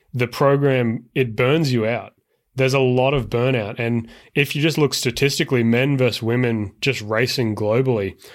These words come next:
the average age of men is a lot younger than it is for women because your peak, this might be a bit controversial, your peak for a man, I would say, is that sort of twenty-five to thirty range in the pro tour.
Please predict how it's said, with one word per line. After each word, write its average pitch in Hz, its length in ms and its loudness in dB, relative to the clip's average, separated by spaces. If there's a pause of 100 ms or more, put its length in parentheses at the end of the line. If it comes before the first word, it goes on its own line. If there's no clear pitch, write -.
(360)
the 131 220 2
average 143 460 0
age 123 300 0
of 110 100 0
men 113 260 0
is 113 140 -2
a 110 40 -2
lot 117 360 -2
younger 113 400 0
than 107 100 -2
it 104 100 -4
is 101 140 -4
for 101 180 -8
women 98 320 -8 (440)
because 127 260 2
your 127 140 2
peak, - 580 -4 (400)
this 131 300 0
might 113 140 -2
be 107 80 -4
a 104 40 -6
bit 101 140 -4
controversial, 117 600 -2
your 110 160 -2
peak 165 280 -2
for 131 220 0
a 107 40 -2
man, 117 400 0
I 113 140 -2
would 107 160 -2
say, 104 380 -2 (360)
is 123 200 0
that 131 200 0
sort 131 220 0
of 110 100 -6
twenty-five 120 680 0
to 113 120 -6
thirty 113 460 -2
range 110 440 -2
in 151 180 0
the 135 60 0
pro 117 300 0
tour. 104 420 -2